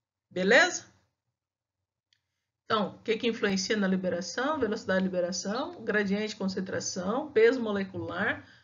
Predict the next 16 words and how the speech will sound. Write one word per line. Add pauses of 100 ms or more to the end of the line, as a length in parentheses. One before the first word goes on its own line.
(220)
a
localização
das
enzimas (300)
e
também
o
tipo
de
capilar
que
tá
ali
presente
no
tecido.